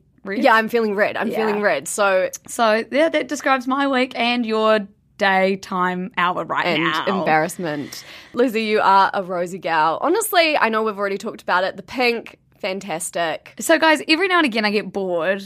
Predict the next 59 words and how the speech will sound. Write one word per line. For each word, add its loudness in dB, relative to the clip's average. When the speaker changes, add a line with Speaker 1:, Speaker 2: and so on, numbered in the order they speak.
Speaker 1:
and -10
I've -2
got 2
blonde 2
hair 0
and -4
I 0
dye 4
it -10
pink. -10
And 0
honestly, 4
I 2
love 6
it. 4
I 0
should 0
do 0
it -6
permanently, 0
but -4
then 0
I 4
sort -4
of -6
get -8
sick -8
of -10
it. -6
So, -6
kinda -10
good. -8
It -8
just -8
washes -4
out 6
after 0
four 0
washes. -6
Speaker 2:
Yeah. -10
Speaker 1:
Thirty 4
dollars. -2
Go 2
and 2
do 4
Speaker 2:
Honestly. 0
Speaker 1:
it. -6
Speaker 2:
Do 0
Speaker 1:
Go 6
Speaker 2:
the -
Speaker 1:
and 2
do 4
Speaker 2:
thing. 6
Speaker 1:
it. -4
Now, 4
Liv, 0
let's -4
get -8
into -4